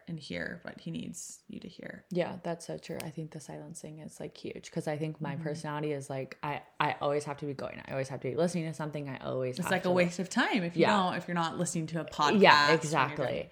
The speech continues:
Speaker 2: And so that's something, like, specifically the past, like, couple months actually for me that I've just, like, had a lot more stillness in my life. And I think it's been, like, probably the most, like, spiritual, like, couple months I've had just because I've, like, allowed him in.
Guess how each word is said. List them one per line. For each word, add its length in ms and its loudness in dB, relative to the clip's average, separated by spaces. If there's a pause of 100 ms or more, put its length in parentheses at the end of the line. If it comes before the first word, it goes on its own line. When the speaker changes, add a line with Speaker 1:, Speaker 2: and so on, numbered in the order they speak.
(220)
Speaker 2:
And 220 2
so 560 2
that's 240 0
something, 520 -4
like, 260 -4 (120)
specifically 600 -4
the 80 -2
past, 600 -8
like, 200 -6
couple 320 -6
months 240 -8
actually 340 -8
for 180 -8
me 160 -6
that 160 -6
I've 240 -6
just, 280 -10
like, 340 -10 (680)
had 400 -4
a 80 -8
lot 340 -4
more 140 -4
stillness 520 -8
in 120 -4
my 120 -8
life. 300 -6
And 80 -6
I 100 -6
think 240 -10
it's 160 -12
been, 220 -8
like, 280 -10 (420)
probably 280 -4
the 120 -10
most, 280 -8
like, 200 -8
spiritual, 600 -6
like, 280 -4 (360)
couple 300 0
months 260 -4
I've 140 -4
had 300 -4
just 200 -10
because 240 -10
I've, 200 -8
like, 180 -8
allowed 340 -6
him 380 0
in. 420 -2